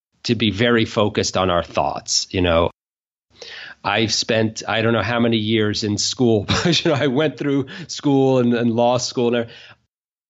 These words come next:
almost all of our education is focused on conveying intellectual knowledge. We're a very intellectually focused culture. And so that does mean that when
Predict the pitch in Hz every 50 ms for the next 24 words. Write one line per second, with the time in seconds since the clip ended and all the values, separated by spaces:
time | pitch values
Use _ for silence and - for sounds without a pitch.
0 | _ _ - - - 220 233 233 202 - - - 151 160 160 160 160 147 139 139
1 | 127 127 127 - 131 117 - 131 117 123 123 - - 104 87 80 - - - -
2 | 110 123 120 - 95 92 - - 87 85 87 87 90 - - - 110 107 101 113
3 | 107 104 104 101 - 104 107 101 - 98 95 92 92 - - - 107 98 95 92
4 | 90 87 87 92 92 - - - - - 104 104 98 95 95 123 123 131 135 127
5 | 120 - 120 120 113 - 113 104 101 101 104 - - 104 101 98 92 98 - 104
6 | 104 101 - 107 107 101 - - - _ - - - - - - - - _ _
7 | _ _ _ _ _ _ _ - - - 156 165 156 - - 202 214 - 214 -
8 | - - _ - - 120 123 120 - - 127 120 117 110 120 113 117 117 139 143
9 | 147 139 127 131 139 139 147 147 131 113 101 110 117 110 107 -